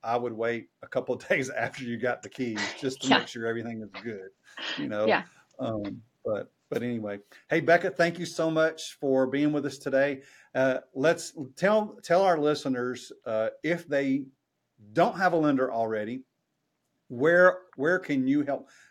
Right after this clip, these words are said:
Speaker 1: Depending on where they are in the country, where are you able to help them?
Speaker 2: I am licensed in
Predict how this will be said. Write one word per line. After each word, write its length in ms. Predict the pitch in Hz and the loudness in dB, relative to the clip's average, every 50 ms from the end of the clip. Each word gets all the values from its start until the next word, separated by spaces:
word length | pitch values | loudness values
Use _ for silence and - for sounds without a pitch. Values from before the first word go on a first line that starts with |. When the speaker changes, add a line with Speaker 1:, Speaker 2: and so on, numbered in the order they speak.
| _ - | _ -8
Speaker 1:
Depending 320 | 113 131 131 196 202 196 185 | -8 -4 -2 -2 -2 0 2
on 80 | 170 | 4
where 100 | 160 160 | 4 4
they 100 | 151 160 151 | 4 4 2
are 120 | 143 139 | 2 0
in 60 | 123 | -2
the 80 | 113 110 | -4 -4
country, 480 | - 156 151 139 - 120 107 107 104 - _ _ _ _ _ | -2 -2 -2 -2 -2 -6 -10 -10 -12 -14 _ _ _ _ _
where 260 | - 123 151 175 185 170 | -6 -2 0 2 2 2
are 120 | 143 123 | 0 0
you 180 | 127 147 151 139 | 0 2 4 4
able 220 | 127 131 110 110 | 4 4 2 -2
to 140 | - - 107 | -6 -6 -4
help 240 | 101 123 117 - - | -2 -2 -2 -2 -4
them? 240 | - 90 85 82 87 _ _ _ _ _ _ _ _ - - - - - _ _ - | -14 -16 -16 -16 -20 _ _ _ _ _ _ _ _ -12 -12 -12 -12 -16 _ _ 6
Speaker 2:
I 220 | 247 247 247 285 | 8 8 8 8
am 320 | 320 320 277 262 254 247 247 | 6 4 2 0 -2 -2 -2
licensed 560 | 233 226 240 233 - 262 240 240 220 - - | -4 -4 -4 -4 -6 -8 -8 -8 -10 -8 -6
in 400 | - 220 226 208 202 208 185 | -2 -2 -2 -2 -4 -6 -8